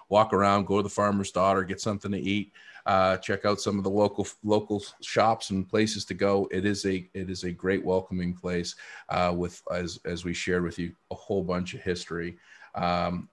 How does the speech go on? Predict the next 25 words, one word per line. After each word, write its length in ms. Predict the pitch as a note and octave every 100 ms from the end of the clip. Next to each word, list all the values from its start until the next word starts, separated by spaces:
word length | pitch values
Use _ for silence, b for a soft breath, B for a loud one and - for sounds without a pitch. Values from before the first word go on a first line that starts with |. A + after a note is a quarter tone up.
| _
and 280 | G2 G2+ F2+
as 300 | - F#2+ G#2
always, 600 | A2 G#2+ G#2 G2+ - -
uh, 340 | - E2+ D#2 D2+
follows, 720 | - A#2 A#2 A#2+ A#2+ A2+ A2+
shares, 600 | - A2 A2 A2 A2 F#2
likes. 420 | G2+ A2+ G#2 -
I, 120 | F#2+
I, 240 | G2 D2+ G2
you 80 | F#2+
know, 80 | G2
I'm 120 | F#2+
doing 200 | G#2 G#2
my 80 | G2
best 300 | G#2+ G#2+ -
with 80 | -
social 360 | A#2 A2 G#2+
media. 300 | G2+ G#2+ G#2
I'm 80 | G2
gonna 100 | F#2
keep 260 | F#2+ G2+ -
putting 220 | - -
stuff 300 | - G2 G2+
out 220 | G2+ G2+
there. 280 | G#2 G2+